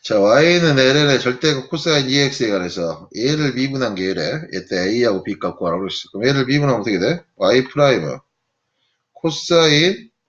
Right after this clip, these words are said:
이엑스에. 이거 미분하면 어떻게 되냐? 코미 마사지.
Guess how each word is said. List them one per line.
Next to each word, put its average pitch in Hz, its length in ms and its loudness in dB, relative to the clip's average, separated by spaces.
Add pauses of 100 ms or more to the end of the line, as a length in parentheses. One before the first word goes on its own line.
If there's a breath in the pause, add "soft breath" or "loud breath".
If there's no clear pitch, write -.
(160)
이엑스에. 127 960 -4
이거 147 300 2
미분하면 147 400 0
어떻게 101 200 -2
되냐? 110 260 -6
코미 175 260 -2
마사지. 127 600 0